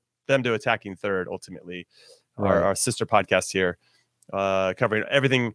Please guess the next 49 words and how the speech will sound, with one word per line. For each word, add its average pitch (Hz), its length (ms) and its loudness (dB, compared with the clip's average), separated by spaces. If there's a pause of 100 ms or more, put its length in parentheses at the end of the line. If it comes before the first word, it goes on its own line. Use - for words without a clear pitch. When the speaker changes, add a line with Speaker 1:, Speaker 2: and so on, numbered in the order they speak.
(160)
Speaker 1:
with 123 100 0
the 123 80 2
women's 117 260 2
game. 104 220 0
Drop 156 200 2
them 123 180 4
a 113 40 0
follow. 110 500 4 (400)
The 101 80 -4
Attacking 110 300 -2
Third 104 140 -2
does 101 140 -4
some 104 120 -8
great 95 200 0
stuff, - 400 -2
and 92 220 -8
excited 98 400 0
what, 92 160 0 (160)
uh, 95 280 0
they're 113 120 2
gonna 117 160 4
continue 120 320 0
to 110 80 0
grow 110 240 4
and 104 100 0
evolve 110 320 4
into 117 320 -2 (420)
moving 165 240 2
forward. 143 400 2
All 233 80 4
right, 190 180 2 (680)
before 226 220 2
I 233 80 4
get 202 120 2
into 190 220 2
the 170 160 4
big 160 180 2
party, 151 300 2
I'll 165 60 4
leave 165 140 0
that 147 120 2
for 147 80 -8
my 143 120 4
final 127 320 2
thoughts. 110 540 -2 (640)
Uh, 156 180 2
M 196 140 4
L 226 120 6
S, - 380 0